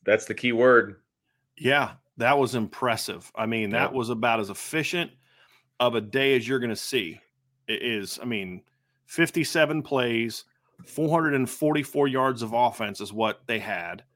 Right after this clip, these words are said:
Speaker 2: seven point eight yards per play. Again, it's Navy,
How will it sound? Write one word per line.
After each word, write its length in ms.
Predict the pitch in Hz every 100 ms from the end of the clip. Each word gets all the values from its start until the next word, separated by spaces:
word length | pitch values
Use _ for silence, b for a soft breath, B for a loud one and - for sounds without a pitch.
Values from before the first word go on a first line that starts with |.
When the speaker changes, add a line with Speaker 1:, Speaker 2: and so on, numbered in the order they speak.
| _ _ _
Speaker 2:
seven 520 | - - 156 151 165 135
point 280 | 156 143
eight 160 | 139 135
yards 380 | 117 120 117 -
per 160 | 107
play. 380 | - 104 57 - _ _ _ _ _ - _ _ _ _ _ _ _
Again, 220 | 127 147 127
it's 200 | 120 135
Navy, 480 | 147 151 110 110